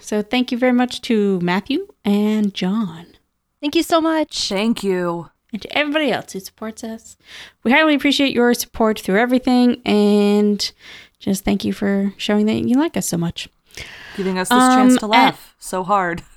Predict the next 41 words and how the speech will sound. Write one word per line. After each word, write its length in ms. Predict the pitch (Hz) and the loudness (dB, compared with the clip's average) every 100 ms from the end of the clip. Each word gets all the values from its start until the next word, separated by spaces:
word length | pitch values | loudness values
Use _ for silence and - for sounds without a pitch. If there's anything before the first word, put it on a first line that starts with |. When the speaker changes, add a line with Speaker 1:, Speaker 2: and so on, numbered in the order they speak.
| - - | -20 -20
Speaker 3:
<laughs> 320 | _ _ _ - | _ _ _ 2
at 300 | - 214 214 151 | 4 4 0 -4
who 180 | 208 240 | -2 -2
knows 340 | 240 233 233 220 | 2 2 0 -2
what 380 | 202 185 - - | -2 -2 -4 -6
was 240 | 208 202 | -4 -2
so 160 | 226 220 | -2 -2
funny 340 | - 220 208 | -2 0 0
about 260 | 202 202 202 | 2 0 -2
this 180 | 208 - | -10 -12
chapter. 580 | 233 - - 175 277 _ - _ _ | -10 -8 -4 -4 -4 _ -20 _ _
Speaker 1:
And 320 | 233 247 247 | 2 4 6
if 200 | 262 247 | 4 4
you 340 | 220 220 262 285 | 4 6 6 4
too 320 | - 330 320 | 2 0 2
want 260 | 214 196 196 | 2 0 -2
to 80 | |
support 420 | 196 196 214 202 196 | -4 -4 0 2 4
us, 340 | 214 320 - | 2 0 -2
you 80 | 214 | -4
can 220 | - 226 | 0 0
do 160 | 226 320 | 2 0
so 260 | - 196 | 0 0
at 240 | 202 208 - - | 0 -2 -6 -8
patreon 580 | - 247 - 254 254 247 | -2 -2 2 4 4 4
dot 220 | 240 240 | 2 0
com 300 | - 240 247 | 2 2 2
slash 360 | - 240 240 - | 0 -2 -2 -2
so 100 | 247 | -4
you 180 | 254 | -2
want 260 | 226 220 240 | -2 -2 -4
to 120 | - | -6
read 400 | 220 214 247 247 - | -4 -4 -4 -6 -4
Tolkien. 640 | 220 247 185 185 - 185 - - - - | -2 -2 -2 -2 -2 -4 -8 -18 -20 -12
If 80 | - | -2
you 80 | 269 | 0
wish 180 | 294 285 | 2 0
to 80 | 285 | -4
support 320 | - 269 262 | -4 -2 -2
the 60 | 262 | -2
show 260 | - 269 | 2 2